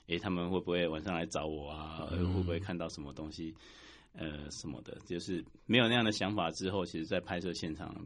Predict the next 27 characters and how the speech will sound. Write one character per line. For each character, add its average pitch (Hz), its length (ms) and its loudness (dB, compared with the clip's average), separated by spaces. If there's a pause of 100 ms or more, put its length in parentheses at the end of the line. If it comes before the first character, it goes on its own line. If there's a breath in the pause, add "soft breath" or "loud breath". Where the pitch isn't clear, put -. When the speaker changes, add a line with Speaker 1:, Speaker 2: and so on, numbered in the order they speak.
(100)
Speaker 1:
并 90 140 -2
没 80 100 -2
有 78 140 -6
太 78 200 -6
多 76 240 -4
这 76 120 -8
样 69 160 -6
子 - 120 -16
的 64 140 -8
感 - 180 -14 (120)
觉。 - 180 -12 (300)
那 127 120 4
我 101 160 8
之 113 160 2
前 104 100 6
有 92 100 6
朋 90 160 -2
友 80 140 0
说 90 160 -2
：“哎， 101 40 2
你 92 60 2
怎 82 80 -4
么 76 80 -4
都 80 120 -2
拍 76 240 -8
这 76 140 -12
种？ - 140 -16